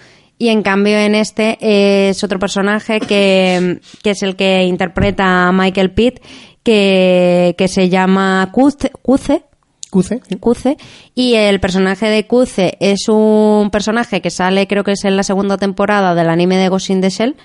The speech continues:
Speaker 2: Ni puñetera idea.
Speaker 1: Y, y el personaje del titiritero es el malo de la película de,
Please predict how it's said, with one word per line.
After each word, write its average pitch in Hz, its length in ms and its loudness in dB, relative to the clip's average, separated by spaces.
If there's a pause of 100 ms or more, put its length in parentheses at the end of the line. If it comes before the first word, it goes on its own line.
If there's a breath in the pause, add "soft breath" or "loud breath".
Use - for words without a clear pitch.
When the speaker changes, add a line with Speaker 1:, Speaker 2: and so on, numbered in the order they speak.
Speaker 2:
Ni 175 100 -4
puñetera 147 300 -4
idea. 156 120 -12 (200)
Speaker 1:
Y, 233 1120 2
y 220 180 2
el 185 160 0
personaje 175 420 -2
del 190 260 2
titiritero 190 640 0
es 202 180 0
el 180 100 0
malo 185 300 0
de 208 80 2
la 185 160 0
película 196 580 0
de, 170 840 0